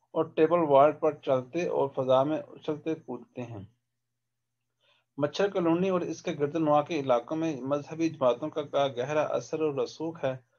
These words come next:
और यहाँ कई मदारस भी मौजूद हैं। अगरचे यहाँ करीब जवार में निसफ दर्जन के करीब सरकारी स्कूल भी हैं, तहम इन स्कूलों में दाखिले के लिए वालिदैन का पाकिस्तानी होना ज़रूरी है।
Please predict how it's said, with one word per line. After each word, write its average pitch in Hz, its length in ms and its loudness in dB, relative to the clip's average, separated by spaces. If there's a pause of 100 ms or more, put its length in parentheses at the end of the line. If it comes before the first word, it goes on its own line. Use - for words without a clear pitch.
(240)
और 156 80 0
यहाँ 156 300 0
कई 160 180 0
मदारस 131 580 2
भी 131 340 -6
मौजूद 127 880 -4
हैं। 135 380 -8 (520)
अगरचे 170 420 2
यहाँ 156 440 0
करीब 151 520 -4
जवार 139 340 6
में 151 140 -2
निसफ 151 220 -6
दर्जन 135 400 -2
के 160 120 -12
करीब 139 260 -8
सरकारी 131 400 -2
स्कूल 135 300 -8
भी 127 220 -12
हैं, 135 220 -6
तहम 147 340 -10
इन 151 140 -8
स्कूलों 139 360 -8
में 143 140 -6
दाखिले 123 360 -2
के 143 140 -8
लिए 139 320 -8 (420)
वालिदैन 131 560 6
का 156 140 -2
पाकिस्तानी 147 600 -2
होना 139 280 -4
ज़रूरी 113 360 -8
है। 110 260 -10